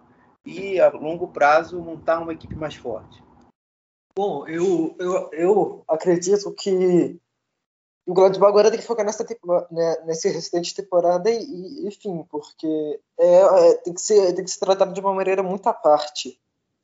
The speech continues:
Speaker 2: porque a, a Bundesliga tá numa situação muito difícil. A Pokal acabou por ser eliminado pelo Hannover e agora tem uma situação, é, esportiva e política muito delicada, muito difícil de se lidar.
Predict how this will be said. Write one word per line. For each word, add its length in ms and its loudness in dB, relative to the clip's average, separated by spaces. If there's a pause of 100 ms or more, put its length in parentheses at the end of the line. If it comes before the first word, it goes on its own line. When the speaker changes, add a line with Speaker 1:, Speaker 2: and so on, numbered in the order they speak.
(200)
Speaker 2:
porque 340 -4
a, 800 6
a 40 4
Bundesliga 600 0
tá 100 2
numa 160 -2
situação 340 -4
muito 180 -8
difícil. 580 -12 (840)
A 80 -2
Pokal 480 4
acabou 280 -2
por 160 -10
ser 160 -8
eliminado 440 -8
pelo 200 -2
Hannover 680 -6 (840)
e 40 2
agora 400 6
tem 140 -6
uma 160 -4
situação, 920 -6 (200)
é, 300 4
esportiva 680 -2
e 100 -4
política 560 0
muito 440 -4
delicada, 560 4
muito 200 -8
difícil 640 -12
de 80 -18
se 140 -10
lidar. 420 -2